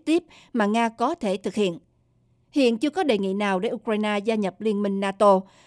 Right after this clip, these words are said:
và sự hỗ trợ quân sự dành cho nato lúc này chỉ giới hạn cho việc thực hiện một số cuộc thao dượt ở Trung Âu. Tuy nhiên, Tổng thống Obama nói rằng các nước đồng minh cần có sẵn những kế hoạch phòng hờ,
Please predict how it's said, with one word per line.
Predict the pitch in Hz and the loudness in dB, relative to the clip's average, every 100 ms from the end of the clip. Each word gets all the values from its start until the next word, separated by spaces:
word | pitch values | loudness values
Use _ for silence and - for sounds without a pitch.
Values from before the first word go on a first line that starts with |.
| _ - | _ 0
và | 247 220 | 4 4
sự | 208 202 | 2 -2
hỗ | 202 190 | -2 0
trợ | 190 | 0
quân | 185 226 | 0 -2
sự | 214 180 | 0 -2
dành | 180 185 | -2 -4
cho | 208 | -2
nato | 208 202 208 | -4 -2 -2
lúc | 226 330 | -2 -2
này | 226 185 170 - - | 0 0 -2 -14 -8
chỉ | 247 233 | -4 0
giới | 285 339 | 0 0
hạn | 269 180 185 | -2 -4 -4
cho | 254 | -2
việc | 214 180 | -2 -2
thực | 220 - | -6 -4
hiện | 196 170 190 | -4 -4 -4
một | 185 190 | -4 -6
số | - 233 330 | -4 -4 -4
cuộc | - 180 - | -2 -4 -4
thao | 240 208 | -4 2
dượt | 196 175 _ _ _ | 4 2 _ _ _
ở | 185 175 | -2 -2
Trung | 185 226 180 | 2 0 4
Âu. | 208 180 - _ _ _ _ _ _ _ - | 4 2 0 _ _ _ _ _ _ _ 0
Tuy | 285 | 2
nhiên, | 254 240 226 | 4 2 2
Tổng | 196 | -2
thống | 226 311 294 | -2 -2 0
Obama | 220 208 208 | 0 0 0
nói | 208 277 | 0 2
rằng | 240 180 - - - | 2 0 -4 -10 0
các | 359 | 0
nước | 403 | 0
đồng | 233 190 | -2 0
minh | 226 226 | 0 -2
cần | 220 196 | -4 -6
có | 190 269 | -4 -6
sẵn | - 208 175 269 | -2 -4 -2 -2
những | 226 214 | -2 -2
kế | 302 | -2
hoạch | 247 196 | -4 -6
phòng | - 208 185 | -4 -2 0
hờ, | 214 202 | 2 4